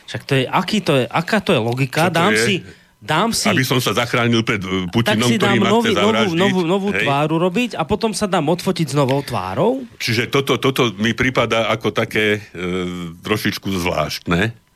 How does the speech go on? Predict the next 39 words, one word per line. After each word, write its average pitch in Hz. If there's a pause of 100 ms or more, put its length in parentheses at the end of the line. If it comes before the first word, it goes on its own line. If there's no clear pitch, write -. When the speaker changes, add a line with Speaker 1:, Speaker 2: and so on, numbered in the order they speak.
(500)
Speaker 2:
A 87
keďže 104
sme 95
konšpiračné 101
rádio, 92
tak -
vyslo-, -
Speaker 1:
<laughs> 160
Speaker 2:
vyslovujem, 135
Speaker 1:
Nemôžeme 196
ostať 170
nič 170
Speaker 2:
vys-, 170
Speaker 1:
dlžný 170
tejto 156
Speaker 2:
vyslovujem 135
Speaker 1:
našej. 95
Speaker 2:
teda 120
názor, 123
že 110
Rodčenko 123
už 101
dávno 110
nežije, 107
alebo 107
niekde 101
v 90
nejakej 104
kopke 104
umúčený 104 (400)
a, - (300)
a 87 (320)
možno 87
niekto 95
iný 95
bude 92
hrať 90
jeho 87
úlohu, 95